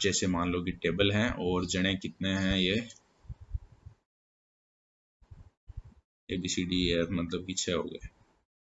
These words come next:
एक, दो, तीन, चार, हम्म,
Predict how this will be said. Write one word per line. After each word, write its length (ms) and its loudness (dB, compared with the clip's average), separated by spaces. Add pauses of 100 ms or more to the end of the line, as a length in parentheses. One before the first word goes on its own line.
(640)
एक, 580 0 (120)
दो, 500 -4 (340)
तीन, 560 -6 (340)
चार, 680 -6 (1500)
हम्म, 240 0